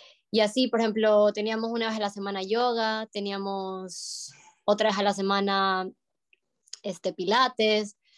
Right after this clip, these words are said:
O sea, ella también como complementaba un poco, no solo con la clase de ballet, sino nos daban también danza de carácter,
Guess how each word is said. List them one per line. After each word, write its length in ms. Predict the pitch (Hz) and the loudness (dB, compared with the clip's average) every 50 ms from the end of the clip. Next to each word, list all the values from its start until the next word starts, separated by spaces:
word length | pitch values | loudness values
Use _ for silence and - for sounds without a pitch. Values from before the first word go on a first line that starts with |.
| _ _ _ - | _ _ _ -8
O 80 | 220 | -6
sea, 160 | 208 247 226 233 | -2 0 2 2
ella 180 | 240 247 240 | 2 2 0
también 300 | 240 214 208 208 208 208 | -2 -4 -4 -6 -6 -6
como 220 | 220 226 220 208 - | -8 -8 -10 -8 -8
complementaba 640 | 208 196 196 196 190 190 185 190 - 202 202 208 208 | -8 -8 -6 -6 -6 -6 -6 -4 -2 0 0 0 0
un 100 | 202 202 | -2 -4
poco, 220 | 214 208 208 202 | -6 -6 -6 -8
no 100 | 196 196 | -10 -10
solo 240 | - - 214 214 208 | -8 -6 -6 -6 -6
con 100 | 208 190 | -6 -8
la 80 | 180 170 | -10 -8
clase 400 | - 185 185 - 202 190 190 - | -8 -10 -8 -6 -8 -8 -8 -8
de 80 | - 190 | -10 -8
ballet, 280 | 190 190 196 196 185 208 | -4 -2 -2 -2 -2 -4
sino 200 | - - 196 202 | -8 -10 -8 -6
nos 140 | 196 185 180 | -4 -2 0
daban 220 | 202 202 202 202 202 | 2 2 2 2 2
también 240 | 202 190 196 190 | 0 0 0 0
danza 260 | 190 196 196 196 196 196 | 0 -2 -2 -2 -4 -6
de 60 | 185 | -6
carácter, 680 | - 185 185 202 220 214 _ _ - 202 202 196 202 | -6 -4 -4 -2 -4 -4 _ _ -2 -2 -2 -2 -6